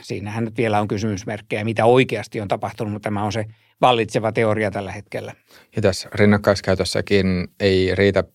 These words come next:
Speaker 2: pelkästään se, että on se puhelin hallussa, vaan se puhelin pitää myös olla avattuna.
Speaker 1: Joo, tietysti se pitää, jos siinä on, näyttö lukittu niin kuin tietenkin pitäisi olla, niin se pitää avata. Et pitää todella saada se puhelin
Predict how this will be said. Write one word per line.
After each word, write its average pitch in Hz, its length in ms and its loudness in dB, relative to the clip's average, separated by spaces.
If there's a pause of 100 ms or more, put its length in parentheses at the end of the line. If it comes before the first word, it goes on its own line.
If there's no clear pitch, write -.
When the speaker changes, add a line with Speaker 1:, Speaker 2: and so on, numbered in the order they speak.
Speaker 2:
pelkästään 107 500 0
se, 95 100 -2
että 92 200 -2 (100)
on 87 180 -8
se - 100 -8
puhelin 107 400 2
hallussa, 92 360 -2
vaan 92 160 -2
se 95 80 -6
puhelin 92 380 0
pitää 90 220 0
myös 92 240 -6
olla 95 160 4
avattuna. - 440 -2 (680)
Speaker 1:
Joo, 143 320 4
tietysti 110 460 -6
se 120 120 -6
pitää, 110 380 0
jos 107 240 -4
siinä 120 180 0
on, 117 180 -2 (960)
näyttö 123 420 0
lukittu 127 400 0
niin 113 160 0
kuin 110 140 -4
tietenkin 110 340 -4
pitäisi 120 400 0
olla, 95 200 -4
niin 95 280 -6 (240)
se 117 120 -6
pitää 113 360 2
avata. 101 300 -4 (360)
Et - 60 -18 (100)
pitää 104 260 -6
todella 107 340 -4
saada 107 260 -6
se - 200 -10 (380)
puhelin 104 420 0